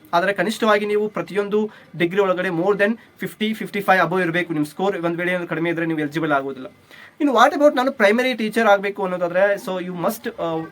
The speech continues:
you know, have that, ಆ, ಪಿ ಯು ಸಿ along with that ಡಿ ಎಡ್. ಓಕೆ, ಡಿ ಎಡ್ ಕೂಡ ಇರ್ಬೇಕಾಗ್ತದೆ.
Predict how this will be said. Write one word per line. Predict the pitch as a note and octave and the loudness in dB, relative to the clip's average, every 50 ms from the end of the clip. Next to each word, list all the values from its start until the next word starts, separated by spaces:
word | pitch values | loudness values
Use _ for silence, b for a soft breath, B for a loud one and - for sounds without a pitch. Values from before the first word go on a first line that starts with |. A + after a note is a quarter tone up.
| - - - - | -16 -20 -10 -6
you | F3 E3+ F#3 | -6 -4 -4
know, | F#3+ | -4
have | F3 - E3+ F3 G3 G3 F3+ G3 | 0 4 4 6 6 6 4 4
that, | G3+ G3 - - B B B B B B B | 2 2 0 -4 B B B B B B B
ಆ, | - D3+ | -6 -6
ಪಿ | D3 - - - - G#3 | -6 -6 -10 -10 -6 -4
ಯು | A3 A#3+ A#3+ | -4 -2 -2
ಸಿ | A3+ - C4 | -2 -2 0
along | C4 - - F#3 F#3+ G3+ A3 G#3+ G3+ G3+ | 0 0 2 4 6 6 6 4 2 2
with | F3+ | 4
that | G3+ A3 B3+ - - E3+ D3+ | 4 4 2 0 -4 -10 -8
ಡಿ | F#3+ F#3+ | -2 0
ಎಡ್. | G#3 G3+ D3 D3 - - - - | 2 2 2 0 -6 -14 -14 -14
ಓಕೆ, | D#3+ - G#3+ C4 A3+ | -6 -2 0 0 0
ಡಿ | D#3+ F3+ | 0 0
ಎಡ್ | G3 G3+ G3 | 0 0 0
ಕೂಡ | - G3 F#3 | 0 0 0
ಇರ್ಬೇಕಾಗ್ತದೆ. | E3 D#3+ D#3 D#3 E3 D#3 D3+ D3+ C#3+ C#3 D#3+ B3+ - - - | 0 2 2 0 0 -2 -2 -4 -2 -4 -4 -4 -4 -8 -16